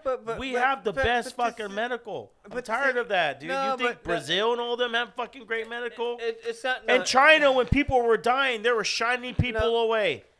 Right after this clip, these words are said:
Speaker 1: I
Speaker 2: Don't
Speaker 1: just
Speaker 2: take her over here. And they were sitting there as a corpse,
Speaker 1: But
Speaker 2: fucking
Speaker 1: that,
Speaker 2: trying
Speaker 1: but,
Speaker 2: to breathe.
Speaker 1: but
Speaker 2: And
Speaker 1: that
Speaker 2: that's what we're trying to prevent here.
Speaker 1: But that's where, but that's where people are always, always saying, like, "Oh,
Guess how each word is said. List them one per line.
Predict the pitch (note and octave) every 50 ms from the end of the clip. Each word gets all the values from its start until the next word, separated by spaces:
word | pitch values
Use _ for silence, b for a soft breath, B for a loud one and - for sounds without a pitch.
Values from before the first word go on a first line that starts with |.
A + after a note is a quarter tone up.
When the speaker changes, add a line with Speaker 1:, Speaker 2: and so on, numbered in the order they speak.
| _ _ _ _ _ - - _ _ _ _ _ _
Speaker 1:
I | - G#3+ A#3+ B3
Speaker 2:
Don't | A#3 A#3 C4 B3+
Speaker 1:
just | C4 -
Speaker 2:
take | A#3+ B3 B3+ B3+ -
her | A3 A3 G#3+ G#3
over | G3+ G3+ F#3 F#3
here. | F3+ F3 E3+ D#3 C3+
And | - D#3 E3 D#3
they | E3 G#3+ A3 G3+
were | F#3
sitting | - - - A3 G#3+ - C4
there | A#3 G#3
as | G3 F#3 D#3+ -
a | A#3+ -
corpse, | - - G#3+ G#3+ G#3 F3 - - - - - _ _ _ _ _ _ _ _ _ _ _
Speaker 1:
But | - A3+ A3
Speaker 2:
fucking | G#3+ G#3+ A3+
Speaker 1:
that, | A3+ A#3
Speaker 2:
trying | A#3 A3+ A#3 A#3+ A#3
Speaker 1:
but, | A3+
Speaker 2:
to | G#3+
breathe. | D#3 E3 F#3 G3 F#3+ F3 C#3 B2 b b b b b -
Speaker 1:
but | -
Speaker 2:
And | A3+ A#3
Speaker 1:
that | A#3+ C4+ E4
Speaker 2:
that's | C#4+ C4+
what | C4 C4 B3 -
we're | A#3+ A#3+ A#3
trying | - - A3 A3+ A3 A3+ G#3+
to | G#3+
prevent | F3 E3+ F#3 E3 C#3+ D#3 G3+ A3+ G#3+ D#3+
here. | D#3+ D#3+ D#3 C#3+ A#2+ F#2+ - _ _ _ _ E3+
Speaker 1:
But | F3 F3 E3+ E3
that's | F3+ F#3 G3 F#3 -
where, | G#3 G3 F#3 E3+ E3 D#3+ - - _ _ _ _ _ _ _ _ _ _ _ _ _ _ _ - - -
but | D#3+ E3 D3+
that's | D#3 E3 D#3+ -
where | - E3 D#3+ D3+
people | D#3+ E3 D#3 D3+
are | D3 C#3+ C#3
always, | C#3 C3+ C3+ C3+ C3+ C3+ C3+
always | C#3+ C3+ C3 B2+ B2+ B2+ B2 B2
saying, | - E3 D3 C#3 C3+ C3
like, | B2+ A#2+ A#2 - - _ _ _ _ _ _ _ _ _ _ _ _ _
"Oh, | B3 A#3+ G3 D3+